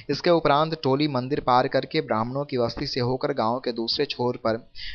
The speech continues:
महाविद्यालय के पास जा पहुंची। वहां केशव राव थे। कलाकारों ने उन्हें नमस्कार किया। केशव राव स्वदेशी कलाओं के बड़े पारखी थे।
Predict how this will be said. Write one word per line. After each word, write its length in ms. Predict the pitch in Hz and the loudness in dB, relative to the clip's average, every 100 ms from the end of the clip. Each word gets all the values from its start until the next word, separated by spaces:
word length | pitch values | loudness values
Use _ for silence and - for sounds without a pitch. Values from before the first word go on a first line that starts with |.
| - | -2
महाविद्यालय 640 | 117 123 123 120 113 127 139 | 0 2 0 0 2 2 2
के 100 | 131 | 0
पास 300 | 120 127 127 | 2 2 2
जा 160 | 127 | -2
पहुंची। 480 | 123 117 113 120 131 - | -2 -4 -6 -8 -12 -6
वहां 200 | 117 127 | -2 -2
केशव 400 | - 117 - 135 | -2 -2 2 4
राव 300 | 123 117 127 131 | 6 4 4 -2
थे। 100 | 123 131 - - 151 - | -8 -10 -18 -14 -12 2
कलाकारों 540 | 123 127 123 127 147 | 6 6 8 6 4
ने 80 | 147 | 0
उन्हें 200 | 135 131 | 0 -2
नमस्कार 640 | 127 127 127 - 127 139 | -2 -2 -4 0 4 4
किया। 320 | 143 131 123 123 - _ - | 2 0 0 0 -8 _ -4
केशव 320 | 123 120 147 | 0 4 6
राव 260 | 139 131 143 | 6 6 6
स्वदेशी 440 | - 123 123 151 | 2 0 0 0
कलाओं 380 | 147 120 120 139 | 2 2 2 2
के 120 | 139 | 0
बड़े 180 | 117 123 | 0 2
पारखी 460 | 110 110 117 - 151 | 2 2 4 0 -2
थे। 220 | 123 | -4